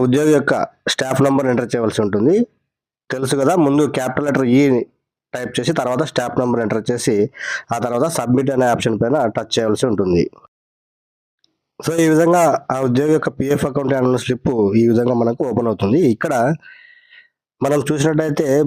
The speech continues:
ముందు ఓపెనింగ్ బ్యాలెన్స్, తర్వాత రెండు యాడ్ కంట్రిబ్యూషన్స్, తర్వాత మూడవ దాంట్లో లెస్ అనే దాంట్లో విత్‌డ్రాయల్స్, ఎల్ఐసి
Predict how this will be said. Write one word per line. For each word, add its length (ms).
ముందు 160
ఓపెనింగ్ 360
బ్యాలెన్స్, 340
తర్వాత 320
రెండు 220
యాడ్ 220
కంట్రిబ్యూషన్స్, 640
తర్వాత 340
మూడవ 300
దాంట్లో 200
లెస్ 240
అనే 220
దాంట్లో 320
విత్‌డ్రాయల్స్, 580
ఎల్ఐసి 340